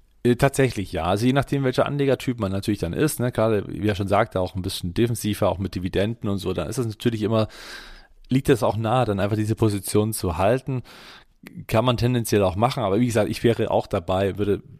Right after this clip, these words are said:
völlig, äh, deine, deine Theorie noch schützen, auch dann oben weiter noch, äh, mit ExxonMobil. Ich würde einfach tatsächlich hier umschichten, auch, äh, Shell ist ja auch dabei. Es ist ja auch ein Klumpenrisiko. Man muss sich jetzt überlegen, wie viele Ölwerte hier sind, drin sind.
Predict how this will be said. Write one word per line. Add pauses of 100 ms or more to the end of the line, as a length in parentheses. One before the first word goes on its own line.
(120)
völlig, (140)
äh,
deine,
deine
Theorie
noch
schützen,
auch
dann
oben
weiter
noch,
äh,
mit
ExxonMobil.
Ich
würde
einfach
tatsächlich
hier (420)
umschichten,
auch,
äh,
Shell
ist
ja
auch
dabei.
Es
ist
ja
auch
ein
Klumpenrisiko.
Man
muss
sich
jetzt
überlegen,
wie
viele
Ölwerte
hier
sind,
drin
sind.